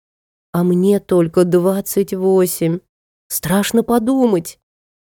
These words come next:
«Заводят кошку или собаку», возразила Маша.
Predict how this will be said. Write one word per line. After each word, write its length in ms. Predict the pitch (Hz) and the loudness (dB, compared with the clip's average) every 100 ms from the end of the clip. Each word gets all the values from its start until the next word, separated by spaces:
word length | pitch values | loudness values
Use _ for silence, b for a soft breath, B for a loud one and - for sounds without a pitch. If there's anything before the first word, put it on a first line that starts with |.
| - | -4
«Заводят 520 | 165 175 180 208 190 | 0 2 2 2 0
кошку 380 | - 196 269 220 | 0 0 2 0
или 220 | 170 175 | 2 2
собаку», 680 | 190 247 262 277 240 147 151 _ _ _ - | 2 0 2 2 2 -4 -6 _ _ _ -6
возразила 560 | 160 175 180 175 170 | -2 0 0 0 0
Маша. 440 | 185 160 139 147 | 2 0 -2 -6